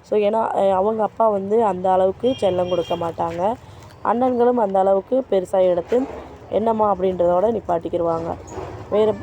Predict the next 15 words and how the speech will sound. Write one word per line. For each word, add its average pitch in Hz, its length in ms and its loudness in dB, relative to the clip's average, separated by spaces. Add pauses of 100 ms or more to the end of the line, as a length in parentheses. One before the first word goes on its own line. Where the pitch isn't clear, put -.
ஆ, 202 420 2 (340)
இப்படிப்பட்ட 214 580 0
பெண் 196 280 -4
குழந்தை 190 400 0
வாழ்க்கை 175 500 0
வந்து 190 300 0 (400)
எந்த 226 260 -2
மாதிரி 214 220 0
கொண்டு 190 340 -2
போகுது 180 520 2
அப்படின்றத 170 480 -2
நம்ம 196 240 0
பார்க்க 175 280 -2
போறோம் 175 320 -2
வாழ்க்கை 165 400 -2